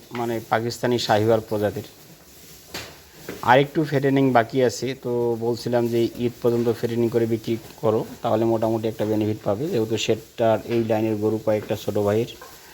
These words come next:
আহ, ও অবশ্য আমার কাছে পরামর্শ চাচ্ছে যে আমি আসলে কী করব, ঈদ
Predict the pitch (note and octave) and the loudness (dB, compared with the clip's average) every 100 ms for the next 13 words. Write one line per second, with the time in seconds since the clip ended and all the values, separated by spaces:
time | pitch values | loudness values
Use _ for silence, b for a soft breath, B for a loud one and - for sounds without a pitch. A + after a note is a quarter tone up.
0 | B B B B B B B B - A2+ | B B B B B B B B 0 2
1 | A2 A2 F#2 B2 C3 B2+ C3+ B2 A#2+ A#2+ | 4 2 4 4 4 2 2 2 2 -2
2 | B2 A#2+ A#2+ A2+ A#2+ A#2+ A2 A#2 A2+ A2+ | -2 0 2 0 0 0 0 -4 0 0
3 | A2+ A2+ G#2+ A#2 G#2 C3 B2 A#2 A2+ A2 | 2 2 0 -4 -2 -4 0 0 2 0
4 | A2+ | 0